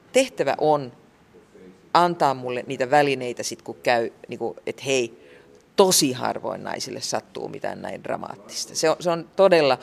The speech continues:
onneksi. Et se on yleensä se, että mä joudun siihen. Sitten mä yritän selittää myös, myös kurssilla, että miten helkutissa mä jouduin tuohon tilanteeseen. Siinäkin kannattaa sit arvioida sitä. Mut et lähdetään ihan mielellään niistä mielikuvista,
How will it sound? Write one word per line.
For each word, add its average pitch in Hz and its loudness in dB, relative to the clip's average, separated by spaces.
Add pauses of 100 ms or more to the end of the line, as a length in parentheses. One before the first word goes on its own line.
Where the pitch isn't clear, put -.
(200)
onneksi. 180 4 (500)
Et - -4
se 160 2
on 143 2
yleensä 196 4
se, - -2
että 131 -2
mä 127 -2
joudun 196 6
siihen. 131 -6
Sitten - -14
mä 143 2
yritän 135 0
selittää 139 0
myös, 120 -8
myös 127 -8
kurssilla, 117 -12
että 131 -12
miten 220 -6
helkutissa 190 -6
mä 110 -10
jouduin 123 0
tuohon 113 -10
tilanteeseen. - -8 (200)
Siinäkin 226 0
kannattaa - -8
sit 117 -8
arvioida 131 2
sitä. - -8 (240)
Mut 139 -2
et - -2
lähdetään 285 2
ihan 269 -4
mielellään 165 4
niistä 127 -4
mielikuvista, 151 -2